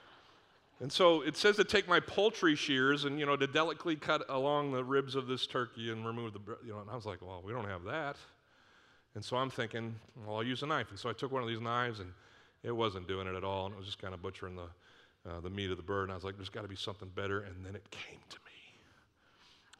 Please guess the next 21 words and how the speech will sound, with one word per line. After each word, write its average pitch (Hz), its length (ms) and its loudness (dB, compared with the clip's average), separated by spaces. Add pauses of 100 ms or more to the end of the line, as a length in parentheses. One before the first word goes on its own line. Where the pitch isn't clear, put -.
I 147 80 0
have 131 120 0
a 101 40 -6
garage 104 640 -4
full 98 240 -8
of - 140 -18
power - 440 -8
tools. - 600 -12 (3250)
And 107 100 -6
so 240 240 10
I 220 160 12
went 202 220 12
out 175 160 10
to 175 80 0
my 151 220 8
garage 143 580 8
and 151 100 2
I 185 140 6
secured 165 540 6
my 180 160 8
jigsaw. 156 680 4